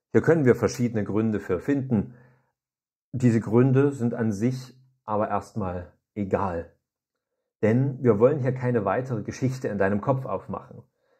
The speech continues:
Keine Verknüpfungen herstellen, die dich dann davon abhalten, ins Handeln zu kommen. Also wenn du sagst, ich komme nicht ins Handeln wegen meiner Depression, dann mag da zwar vorher, ähm, ein logischer Gedankenfluss dort vorhanden gewesen sein,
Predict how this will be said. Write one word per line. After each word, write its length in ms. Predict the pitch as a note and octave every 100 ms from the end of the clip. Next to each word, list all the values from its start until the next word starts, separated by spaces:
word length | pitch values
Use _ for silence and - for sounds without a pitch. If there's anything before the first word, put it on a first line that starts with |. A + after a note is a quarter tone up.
| _
Keine 340 | - G#2+ A2 A2+
Verknüpfungen 880 | B2 B2+ - C3+ C3+ - A#2 G#2+ G2+
herstellen, 760 | F#2+ F2+ - - G#2+ C3 C#3
die 100 | A#2+
dich 180 | B2+ -
dann 220 | C#3 D#3+
davon 280 | C3+ C#3 D3+
abhalten, 600 | C#3+ D#3+ - F2+ F2+ A#2
ins 180 | A#2+ E3
Handeln 340 | G#3+ E3 A2
zu 140 | -
kommen. 280 | - - - _ _ _ _ _ _ _ -
Also 220 | G2 G#2
wenn 180 | B2 D#3+
du 100 | B2+
sagst, 380 | G#2+ B2 C3+ -
ich 180 | - -
komme 240 | C#3 D#3
nicht 240 | B2 C3
ins 240 | B2+ A2 -
Handeln 440 | B2+ D3 A2 G#2+
wegen 240 | G#2+ C3 A2
meiner 260 | G#2 G#2
Depression, 880 | G2 G2 G#2 - D#3 C3 G#2+ C3+ C3 _ _ _ _
dann 180 | A2 G#2
mag 300 | G2 C3 C3
da 160 | A2 G2
zwar 520 | - F2+ F2 G#2 -
vorher, 720 | - B2+ C3 C3 F2+ E2 C3 - _ _ _ _ -
ähm, 540 | F2 E2+ D#2+ D#2+ - -
ein 120 | G2
logischer 440 | A2 A#2 A2 G2+
Gedankenfluss 680 | G#2 G2+ G2+ G#2+ - G2 -
dort 160 | F2+ -
vorhanden 440 | F2+ B2 C#3+ A2
gewesen 340 | F2+ E2+ -
sein, 420 | F2+ F#2+ B2 C3